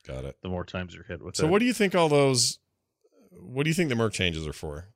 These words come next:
Speaker 1: 'Cause they all, they're all kind of weird. None of them seem, none of them seem aimed at anything particular to me. They just seem like, oh, these are some weird little changes to merc camps.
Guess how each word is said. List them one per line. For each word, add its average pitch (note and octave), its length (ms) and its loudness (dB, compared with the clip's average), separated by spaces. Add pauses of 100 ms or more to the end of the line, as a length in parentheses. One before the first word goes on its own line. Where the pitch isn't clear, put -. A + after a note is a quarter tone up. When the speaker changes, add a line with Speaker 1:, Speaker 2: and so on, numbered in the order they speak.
Speaker 1:
'Cause G2 120 -6
they G#2 120 4
all, G#2 240 4
they're G#2+ 200 2
all G#2+ 380 2 (540)
kind D3 180 0
of F#2 280 -4
weird. G2 560 0
None B2 220 2
of C#3 60 4
them B2 140 0
seem, G#2+ 400 0 (360)
none C#3+ 120 4
of D3 60 4
them B2+ 80 0
seem B2+ 200 2
aimed A#2 300 4
at G#2+ 100 4
anything G#2 300 0
particular F2 420 -4
to D#2 60 -8
me. D#2 120 -8
They D#2+ 100 -8
just E2+ 180 -2
seem F2 160 -4
like, E2+ 200 -4
oh, C3 100 0
these B2 160 0
are A#2 80 0
some G2+ 320 -4
weird F#2 240 -2
little F2 140 -6
changes E2 360 -6
to D#2 80 -12
merc D#2+ 180 -10
camps. - 380 -16